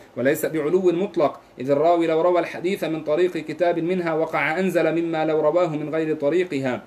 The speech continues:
وقد يكون عالياً مطلقاً أيضًا، وهو ما كثر اعتناء المتأخرين به من الموافقة والأبدال والمساواة والمصافحة.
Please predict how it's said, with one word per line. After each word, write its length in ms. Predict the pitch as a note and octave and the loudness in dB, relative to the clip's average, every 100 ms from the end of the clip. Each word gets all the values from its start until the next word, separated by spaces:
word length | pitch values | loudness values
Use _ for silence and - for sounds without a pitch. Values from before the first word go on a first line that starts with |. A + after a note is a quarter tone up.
| - - | -18 -4
وقد 320 | E3+ F#3 G#3 G3 | 0 2 4 4
يكون 360 | G3 G#3 F#3 | 4 2 2
عالياً 380 | D#3+ F3 E3+ E3 | 2 0 0 0
مطلقاً 600 | D#3 D#3+ D#3 D3+ D3 C#3 | -2 -4 -4 -2 -2 -2
أيضًا، 320 | C#3 B2 A2 F#2 - - | -2 -4 -6 -10 -14 -6
وهو 220 | C3 D3 | 0 2
ما 140 | D#3+ | 2
كثر 300 | D#3 E3+ E3+ | 0 0 0
اعتناء 440 | D3 E3+ D#3+ F3 E3 | -2 -2 0 0 -2
المتأخرين 760 | D#3 D#3 D3 C#3+ D3+ E3+ D#3+ | -4 -4 -4 -4 -4 -2 -2
به 320 | D#3 F#3 E3+ | -2 -2 -2
من 120 | E3 D3+ | -2 -2
الموافقة 640 | C#3+ C#3+ C#3 F3+ F3+ E3+ | 0 0 0 0 -2 -2
والأبدال 680 | D#3+ C#3+ C3 C3 D#3 E3+ D3+ | 0 0 -2 0 0 0 0
والمساواة 600 | C#3 C#3 C3+ C3+ D3 E3+ | 0 -2 -2 0 0 2
والمصافحة. 840 | F3 F3 F3+ F3 G3 F#3 C#3 C3+ | 0 0 0 0 0 0 -4 -6